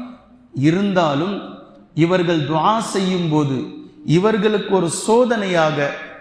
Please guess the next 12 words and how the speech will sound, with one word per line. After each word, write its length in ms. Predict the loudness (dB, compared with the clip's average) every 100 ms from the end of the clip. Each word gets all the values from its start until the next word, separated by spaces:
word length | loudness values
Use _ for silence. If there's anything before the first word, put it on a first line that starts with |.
| -6
கொஞ்சமா 640 | 0 2 2 2 2 2 0 -2
அந்த 180 | -2 0
அதாபுல 420 | 2 2 2 0
இருந்து 220 | -2 -2
நம்ம 140 | -2
நமுத்துவோம், 500 | -2 -2 -2 -2 -4 -8 -20 -20 -20 _
அந்த 180 | -2 0
அதாபை 520 | 0 2 2 2 2 0 -4 -10 -14 -18 -6
கொஞ்சமாக 640 | -2 0 2 2 2 2 0
இவர்களிடமிருந்து 840 | 0 0 2 0 0 0 0 -2 0
நாம் 200 | 0 2
நகர்த்துவோம். 720 | 2 2 2 0 0 2 0